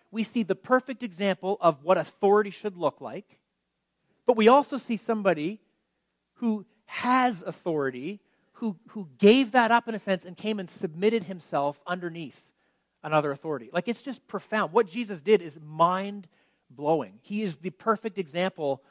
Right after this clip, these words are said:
of what it looks like to willingly submit. He's also the perfect example of what it looks like to be in leadership and to have authority. So whether right now you're thinking about your position of leadership, look to Jesus. Does, does your leadership look like Jesus?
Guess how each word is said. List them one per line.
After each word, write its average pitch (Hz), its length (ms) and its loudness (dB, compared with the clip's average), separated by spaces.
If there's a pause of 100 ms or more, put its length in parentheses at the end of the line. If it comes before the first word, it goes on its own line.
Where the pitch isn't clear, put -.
(220)
of 151 140 0
what 180 120 6
it 185 60 2
looks 185 260 -4
like 165 160 -2
to 160 120 -10
willingly 165 440 -8
submit. 160 460 -8 (760)
He's 180 180 -6
also 190 220 2
the 165 80 -12
perfect 190 380 -6
example 156 540 -8
of 139 100 -8
what 165 120 -2
it 147 60 -8
looks 165 220 -10
like 139 180 -4
to 156 100 -16
be 151 220 -12
in 147 140 -14
leadership 147 460 -16
and 123 100 -20
to 127 60 -16
have 117 480 -10 (260)
authority. 117 480 -16 (880)
So - 140 0
whether 220 240 6
right 214 200 6
now 208 200 4
you're 190 160 2
thinking 208 320 -4
about 170 320 4 (180)
your 175 200 4
position 180 440 -6
of 139 80 -12
leadership, 170 560 -4 (220)
look 190 240 -2
to 175 80 -14
Jesus. 143 540 -10 (1500)
Does, 170 160 -2
does 185 200 6
your 196 100 0
leadership 196 420 2
look 180 200 4
like 165 140 -2
Jesus? 131 380 -6